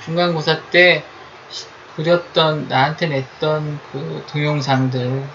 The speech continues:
작업했던 동영상들의 시간을 고려해서, 어, 비슷한지 보려고 하는 거죠. 음, 온라인 때문에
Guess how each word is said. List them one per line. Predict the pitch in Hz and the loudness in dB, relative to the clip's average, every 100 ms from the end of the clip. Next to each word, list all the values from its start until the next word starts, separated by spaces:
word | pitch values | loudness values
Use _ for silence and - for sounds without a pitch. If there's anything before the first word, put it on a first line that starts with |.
| - | -12
작업했던 | 147 139 139 147 - 143 | -4 -4 -4 -10 -8 -6
동영상들의 | 147 147 151 151 143 139 143 | -4 -2 -2 -4 -6 -6 -4
시간을 | - 214 214 208 180 | -4 0 2 4 2
고려해서, | 143 135 135 123 123 127 151 233 - - - - - - | -2 0 0 0 -2 -2 0 -2 -4 -16 -18 -20 -20 -14
어, | 143 123 - - - - - - - | -10 -8 -10 -18 -20 -20 -20 -20 -12
비슷한지 | - 165 - - 233 220 202 | -4 -2 -4 -4 -2 0 0
보려고 | 160 147 143 143 | 0 0 0 0
하는 | 180 170 | -2 -2
거죠. | 127 127 131 139 175 208 - | -4 -4 -6 -6 -8 -10 -16
음, | 139 127 139 131 - - - - - - - | -14 -14 -14 -18 -18 -18 -18 -18 -18 -18 -8
온라인 | 151 170 175 170 | -4 0 0 2
때문에 | 175 170 175 175 170 | 0 0 2 4 2